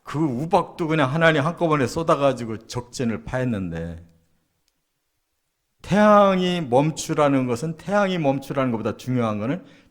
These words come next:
"빛을 계속 비춰주십시오"라는 거예요.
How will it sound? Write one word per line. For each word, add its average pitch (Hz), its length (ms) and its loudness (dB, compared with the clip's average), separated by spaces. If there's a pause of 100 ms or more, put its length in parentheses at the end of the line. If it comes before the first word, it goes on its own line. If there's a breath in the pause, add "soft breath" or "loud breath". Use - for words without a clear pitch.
"빛을 196 640 -6
계속 - 600 -6
비춰주십시오"라는 127 1040 -6
거예요. 78 180 -12